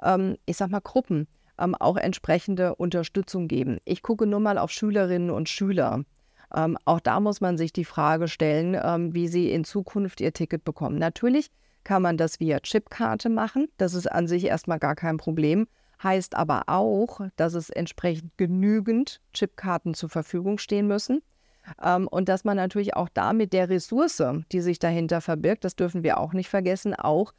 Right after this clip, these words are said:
gut umgeht. Na, also so ein Chip, ähm, wir wissen, der wird an anderen Stellen auch intensivst gebraucht, ähm, muss man natürlich genau schauen, ähm, wo sind, ich sag mal, die Ressourcen auch gut verteilt. Ähm,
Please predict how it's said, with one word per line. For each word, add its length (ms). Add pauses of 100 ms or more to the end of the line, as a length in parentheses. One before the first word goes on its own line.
(760)
gut 240
umgeht. 600 (180)
Na, 280
also 200
so 140
ein 80
Chip, 440
ähm, 180
wir 120
wissen, 260
der 140
wird 140
an 140
anderen 260
Stellen 300
auch 200
intensivst 680
gebraucht, 720 (420)
ähm, 260
muss 220
man 120
natürlich 360
genau 300
schauen, 480 (100)
ähm, 260
wo 240
sind, 300
ich 140
sag 140
mal, 120
die 120
Ressourcen 480
auch 160
gut 180
verteilt. 580 (680)
Ähm, 380